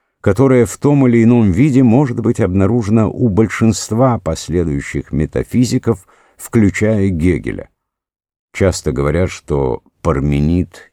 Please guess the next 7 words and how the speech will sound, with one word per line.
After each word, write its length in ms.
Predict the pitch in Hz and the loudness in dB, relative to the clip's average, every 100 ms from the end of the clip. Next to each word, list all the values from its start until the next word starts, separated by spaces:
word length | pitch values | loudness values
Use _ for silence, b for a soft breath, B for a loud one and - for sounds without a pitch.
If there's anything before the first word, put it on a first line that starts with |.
| - | -6
изобрел 600 | 90 71 73 67 85 82 | -4 -2 -4 -4 -4 -2
логику, 960 | 71 65 67 87 117 62 64 - - _ _ _ _ _ _ _ - | -2 -2 -2 2 2 0 -6 -10 -18 _ _ _ _ _ _ _ -6
но 160 | 65 | -4
в 80 | 62 | -4
действительности 920 | 64 65 80 80 62 58 - - 53 - | -6 -6 -4 -4 -4 -8 -10 -10 -10 -8
он 200 | 71 65 | -6 -6
изобрел 580 | 69 60 64 65 62 | -6 -6 -6 -6 -6